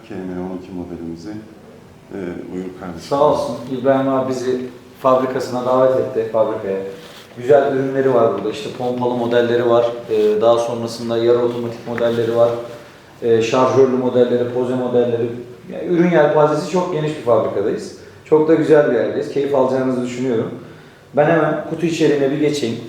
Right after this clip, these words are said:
Speaker 2: Şöyle kutumuz, ilk önce İbrahim abimiz bize güzel bir sert plastik çantayla gönderiyor kutumuzu. Ben kutuyu hemen şöyle şu şekilde bir açayım. Kutumuzun içerisinde İbrahim abi bize neler göndermiş. Hemen bir bakalım. Şöyle tüfeğimi de alayım. Bu arada bronz rengini seçtim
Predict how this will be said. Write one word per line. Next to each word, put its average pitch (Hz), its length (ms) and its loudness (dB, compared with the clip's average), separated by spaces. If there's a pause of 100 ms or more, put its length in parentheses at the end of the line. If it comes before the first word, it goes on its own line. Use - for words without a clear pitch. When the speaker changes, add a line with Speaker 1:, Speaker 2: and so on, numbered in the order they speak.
(120)
Speaker 2:
Şöyle 165 200 4
kutumuz, - 520 -2
ilk 151 180 -2
önce 127 120 2 (200)
İbrahim 135 280 4
abimiz 113 220 2 (120)
bize 123 60 6
güzel 123 320 4
bir - 40 -2
sert 131 340 0
plastik 117 340 0
çantayla 127 380 2
gönderiyor 95 440 -2
kutumuzu. 101 400 -12 (500)
Ben - 80 -4 (180)
kutuyu 156 180 0
hemen 123 180 0
şöyle 120 360 -2
şu - 20 -8
şekilde 123 340 -4
bir 120 120 2
açayım. 127 360 0 (640)
Kutumuzun 143 380 -2
içerisinde 127 420 0 (120)
İbrahim 131 240 2
abi 113 120 4
bize 110 180 -2
neler 139 260 2
göndermiş. 113 640 -2 (240)
Hemen 139 280 -4
bir 135 100 0
bakalım. 110 300 0
Şöyle 127 220 -2
tüfeğimi 131 340 -2
de 120 60 0
alayım. 123 200 0
Bu 131 80 2
arada - 140 2
bronz 131 360 0
rengini 139 300 -6
seçtim - 340 -6